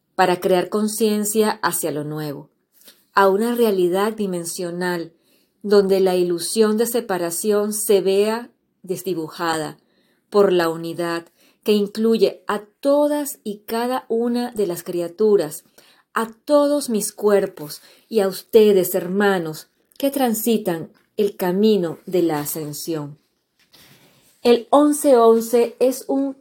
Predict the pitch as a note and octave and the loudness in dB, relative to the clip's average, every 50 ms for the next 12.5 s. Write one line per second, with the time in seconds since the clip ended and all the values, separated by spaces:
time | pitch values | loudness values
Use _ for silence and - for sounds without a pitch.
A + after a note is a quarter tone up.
0 | _ _ _ - C4 B3+ - A3 G3 F3 F3 F3 - E3+ D#3+ D#3 F3+ F#3+ F#3+ G3 | _ _ _ -6 -4 -2 -2 -2 0 0 -2 -2 -2 -4 -2 2 4 4 4 4
1 | G3 F#3+ - - G3 F#3+ - G#3 F#3+ F#3 F3 F3 F3 E3+ E3+ D#3+ E3 - G#3 G3+ | 2 0 -4 -6 -8 -4 -2 0 0 0 0 -2 -6 -8 -8 -10 -8 -2 0 0
2 | G3+ G3+ G3+ - G#3+ G3+ F#3+ F#3 E3+ E3 D#3 D#3 C#3+ D#3 D#3 D#3 D3 - _ _ | 0 0 -2 -2 -2 0 2 0 0 -2 -4 -6 -4 -4 -4 -4 -4 -8 _ _
3 | _ _ _ - - _ _ _ - _ - - _ _ _ _ _ _ _ _ | _ _ _ -20 -20 _ _ _ -20 _ -20 -20 _ _ _ _ _ _ _ _
4 | _ _ _ _ - - _ _ _ _ _ B3+ B3+ B3 A#3 - - C#4+ B3+ B3 | _ _ _ _ -20 -20 _ _ _ _ _ 0 0 0 -2 -2 0 0 0 0
5 | B3 A#3 A#3 A3+ A3+ A3+ A3+ A3 A3+ A3+ A3+ - - C4+ C#4 C4+ C4+ C#4+ C#4 C4 | 0 2 4 4 6 6 4 2 0 -2 -6 -4 -2 0 2 4 4 4 4 4
6 | B3 A3+ G#3+ G3+ G3 F#3+ G#3 G#3 G#3+ G#3+ G#3+ G#3 G#3+ G3+ A3 A3+ A3 A3 - _ | 4 4 2 2 2 2 2 4 4 4 2 2 2 2 2 2 2 0 -4 _
7 | _ - D4 C#4+ C#4 C#4+ C#4 C4+ B3 A#3 A#3+ G#3+ G3 F#3 - G#3+ G#3 G3+ G#3 G3+ | _ 2 4 4 4 4 2 2 2 2 2 2 2 2 2 0 0 0 0 0
8 | G#3 G3+ - - - G#3 G3 F#3+ F3+ F3 D#3 D#3+ D#3+ E3 _ _ _ _ _ _ | -2 -4 -6 -4 -2 0 0 0 0 -2 -4 -8 -10 -12 _ _ _ _ _ _
9 | _ _ _ _ _ _ _ _ _ _ _ _ _ _ _ _ - G3 G#3 G#3+ | _ _ _ _ _ _ _ _ _ _ _ _ _ _ _ _ 0 4 4 4
10 | G#3 G#3+ - B3 C4 C#4 C4+ A#3 G3 - - - A3 G#3+ G#3 G#3 G#3 A3 G#3 G#3 | 4 4 2 2 4 2 2 0 -2 -6 0 2 4 4 4 4 2 0 -2 -2
11 | G3+ - - - G#3+ G3+ G#3 G#3 G#3+ A#3 A3 G3 F3+ F3 F3 F3 F#3 F#3+ F#3+ - | -4 -8 -4 2 4 4 4 4 2 2 2 2 2 0 -2 -2 -2 -2 -2 -2
12 | F3+ E3+ D#3+ D#3+ D#3+ - - - - | -2 -2 -2 -4 -6 -10 -14 -16 -18